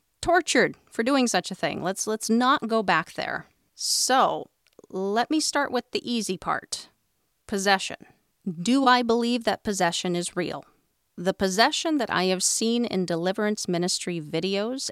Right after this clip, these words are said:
and heard about in their stories and articles, no,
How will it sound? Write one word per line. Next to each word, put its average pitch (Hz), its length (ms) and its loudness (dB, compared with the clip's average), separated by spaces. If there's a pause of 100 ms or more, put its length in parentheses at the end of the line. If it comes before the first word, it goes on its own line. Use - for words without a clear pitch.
and 165 340 -4 (160)
heard 247 460 -2
about 220 400 2
in 175 220 -2
their 165 280 -2
stories 190 800 -4
and 151 180 -6
articles, 277 720 -2 (640)
no, 175 600 -2